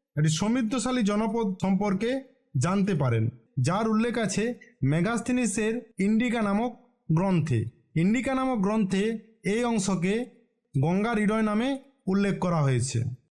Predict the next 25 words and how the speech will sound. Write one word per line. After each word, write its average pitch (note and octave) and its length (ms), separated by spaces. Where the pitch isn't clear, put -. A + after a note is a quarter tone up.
এই A3 200
গ্রন্থের A#3+ 460
বিবরণ G3+ 500
থেকে F3+ 360
আমরা F3+ 260
জানতে F3+ 360
পারি F#3 280
যে F3 180
গঙ্গা F3 360
হৃদয় G3 340
ছিল F#3+ 400
চন্দ্রগুপ্তের G#3+ 720
আমলে F#3+ 440
একটি E3+ 220
স্বাধীন F#3+ 560
রাজ্য। A#2+ 580
এই D#3+ 140
গঙ্গা F#3 320
হৃদয়ের C4 360
সাথে G#3+ 460
আরও G3 260
দুটি G3+ 600
জনপদ F#3+ 580
সংযুক্ত A3 540
ছিল, A#2+ 360